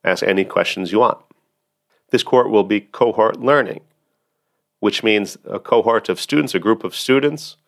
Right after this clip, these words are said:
will start together, will complete the course together, and finish together. This is unlike most of our other courses, which are completely online and at your own pace. In Elemental Legal English, our, our flagship course,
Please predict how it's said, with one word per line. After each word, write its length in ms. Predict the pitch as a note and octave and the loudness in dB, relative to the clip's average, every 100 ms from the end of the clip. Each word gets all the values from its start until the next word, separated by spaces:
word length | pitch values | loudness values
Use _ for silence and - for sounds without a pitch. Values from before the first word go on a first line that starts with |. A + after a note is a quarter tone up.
| _ _ _ _ | _ _ _ _
will 200 | - A2 | 0 2
start 380 | - - G#2 - | 2 2 0 0
together, 540 | A2 F#2 G2+ C3+ E3+ - _ | -2 2 2 0 -6 -12 _
will 100 | G2+ | -6
complete 460 | - F#2+ - A#2+ - | -6 -10 -8 -8 -8
the 60 | |
course 360 | - - G#2 - | -6 -4 -4 -4
together, 300 | G2+ A2 D#3 | -2 -2 -2
and 100 | D3+ | -2
finish 280 | - D3 - | -4 -4 -6
together. 340 | G2+ - - _ _ _ _ _ _ _ _ _ | -8 -10 -12 _ _ _ _ _ _ _ _ _
This 120 | A2 | -4
is 80 | G#2+ - | -2 0
unlike 420 | B2 B2 A#2 A2+ | 0 2 0 0
most 240 | G#2+ - | -2 -2
of 40 | F2 | -4
our 140 | F2 | -2
other 220 | D#2 E2 | 0 0
courses, 560 | - G2+ F#2+ - A1 - _ _ _ - | 0 -2 -2 -4 -10 -14 _ _ _ -6
which 160 | A#2 | -2
are 80 | A#2 | -2
completely 560 | - G2 - C3+ A2 A2 | -2 -8 -4 -2 0 0
online 640 | G2 G2 G2+ G#2 G#2 G#2 | 0 2 2 4 2 0
and 500 | - G2 F#2+ G2 F#2+ - _ _ _ | -2 0 2 2 -2 -10 _ _ _
at 180 | G2+ G#2 | -4 -2
your 180 | A2+ - | -2 0
own 180 | F#2 F#2+ | 0 0
pace. 500 | - D#2 - - - _ _ _ _ _ _ _ | 0 0 -2 -12 -20 _ _ _ _ _ _ _
In 80 | A2 | 2
Elemental 460 | A2 G#2+ G#2+ - G2+ | 4 4 2 0 -4
Legal 220 | F#2 F#2 | -2 -2
English, 380 | F3 D3 E2 - | 0 0 -2 0
our, 180 | F#2 - | 0 0
our 100 | F2+ | 0
flagship 540 | - F2 - - - | 0 -2 -2 -4 -4
course, 540 | - G1+ G1+ - - | -6 -4 -4 -8 -20